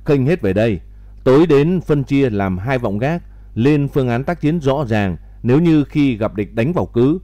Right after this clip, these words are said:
Và cẩn thận hơn nữa, anh Ban lên luôn cả cái phương án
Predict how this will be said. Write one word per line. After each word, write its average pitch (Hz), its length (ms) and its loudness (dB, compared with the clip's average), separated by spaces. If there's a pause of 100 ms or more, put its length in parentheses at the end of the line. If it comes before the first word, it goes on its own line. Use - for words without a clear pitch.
(340)
Và 127 340 0
cẩn 110 240 -2
thận 120 160 -2
hơn 156 200 0
nữa, 147 420 0
anh 127 180 -6
Ban 123 220 -2
lên 165 300 0
luôn 156 220 0
cả 95 320 -6
cái 147 80 -4
phương 147 220 -2
án 120 240 -4